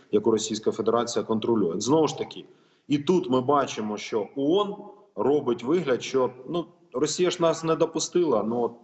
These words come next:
а ми в чому винуваті? Так ви засудіть тоді її. Вийдіть і скажіть,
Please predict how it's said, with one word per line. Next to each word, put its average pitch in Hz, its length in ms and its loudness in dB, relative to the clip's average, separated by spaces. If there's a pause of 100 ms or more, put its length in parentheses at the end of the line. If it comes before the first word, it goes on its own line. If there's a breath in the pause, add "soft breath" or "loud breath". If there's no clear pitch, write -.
(260)
а 123 100 -2
ми 131 180 4
в 101 80 -2
чому 107 320 2
винуваті? 92 480 0 (100)
Так 151 200 2
ви 190 100 4
засудіть 170 640 0
тоді 107 280 -2
її. 92 440 -4 (340 soft breath)
Вийдіть 147 460 2
і 139 40 0
скажіть, 110 440 -2